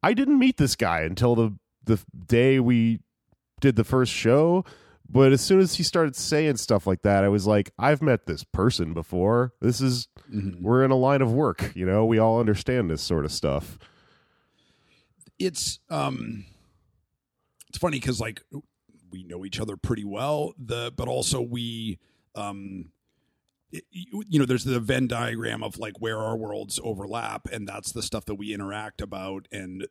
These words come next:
Speaker 2: you know, um, and talk about, and the, um, y-, we have a personal relationship as friends, and then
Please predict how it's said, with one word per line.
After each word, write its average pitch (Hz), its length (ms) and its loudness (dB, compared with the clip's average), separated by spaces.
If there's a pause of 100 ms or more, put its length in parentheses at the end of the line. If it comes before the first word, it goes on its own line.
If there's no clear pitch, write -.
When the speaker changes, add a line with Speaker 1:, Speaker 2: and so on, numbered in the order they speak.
Speaker 2:
you 113 120 -8
know, 95 320 -10
um, 92 360 -12
and 104 100 -12
talk 104 300 -8
about, 98 400 -10
and 92 380 -12
the, 90 460 -12 (400)
um, 90 380 -12 (180)
y-, - 140 -8
we 139 100 -2
have 117 80 -4
a 110 80 -6
personal 123 540 -6
relationship 110 600 -8
as 101 180 -8
friends, 113 520 -8
and 113 180 -6
then 107 220 -10